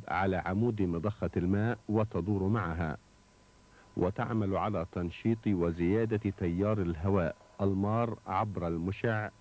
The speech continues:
أي الراديتر، وذلك لإتمام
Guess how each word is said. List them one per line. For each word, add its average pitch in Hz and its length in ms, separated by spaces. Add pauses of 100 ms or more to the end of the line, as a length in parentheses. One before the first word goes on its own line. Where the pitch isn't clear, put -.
(120)
أي 90 200 (120)
الراديتر، 90 600 (840)
وذلك 101 520 (260)
لإتمام 101 840